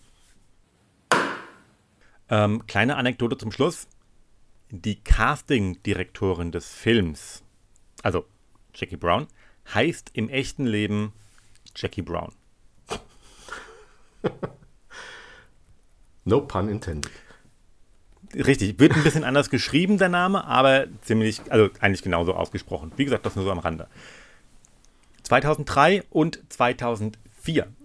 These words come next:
Speaker 1: kamen dann zwei Filme ins Kino, die eigentlich ein Film sind und ein Film hätten sein sollen. Wir reden von Kill Bill. Neben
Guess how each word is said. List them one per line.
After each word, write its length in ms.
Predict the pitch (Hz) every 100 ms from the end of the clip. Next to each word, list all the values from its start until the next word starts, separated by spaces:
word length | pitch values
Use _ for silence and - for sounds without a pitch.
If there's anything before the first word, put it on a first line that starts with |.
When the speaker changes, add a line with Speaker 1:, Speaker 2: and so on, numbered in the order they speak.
| -
Speaker 1:
kamen 300 | - 123 135
dann 240 | 123 123
zwei 460 | - - 110 165 175
Filme 360 | - 143 147 156
ins 280 | 131 120 -
Kino, 380 | 139 147 151
die 240 | 143 120 -
eigentlich 520 | 113 120 123 123 -
ein 280 | 117 110 117
Film 420 | - 113 104 110 -
sind 420 | 87 120 190 165
und 220 | 120 113
ein 240 | 110 113
Film 400 | 117 - - 113 -
hätten 480 | - 110 - 110 110
sein 540 | - 87 95 98 98 104 _ -
sollen. 800 | 95 82 82 143 185 101 82 78 _ _ _ _
Wir 160 | 101 107
reden 240 | 104 104
von 440 | 98 - 92 90 87 _ _ _ _
Kill 280 | - 131 139
Bill. 340 | 113 127 92 87 - _ - _ _ _ _ _ _ _ - - - _ -
Neben 580 | 107 180 202 202 202